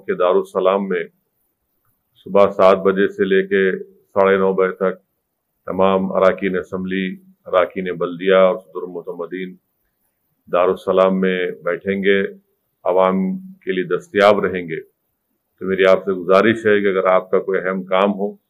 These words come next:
जिससे आपको दारुस्सलाम मजलिस इत्तेहाद मुस्लिमीन का जो मरकजी दफ्तर है, जो आप यहाँ पर आकर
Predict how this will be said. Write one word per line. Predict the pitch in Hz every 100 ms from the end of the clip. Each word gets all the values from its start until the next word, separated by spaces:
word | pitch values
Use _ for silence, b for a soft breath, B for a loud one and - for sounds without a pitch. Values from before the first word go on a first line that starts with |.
| _ _ _ _ _ _ _ _ 92
जिससे | 90 - 101
आपको | 92 - 92
दारुस्सलाम | 90 92 - 95 95 95 90 95 - _ _ 92
मजलिस | 95 98 98
इत्तेहाद | 90 95 90 90
मुस्लिमीन | 92 90 90 90 92
का | 92
जो | 90 87
मरकजी | 87 - 95 90
दफ्तर | 85 - 113 95
है, | 76 - _ _ _ _ _ _ _ _ -
जो | 87 92
आप | 92 95
यहाँ | 90 87
पर | 82 87
आकर | 90 101 104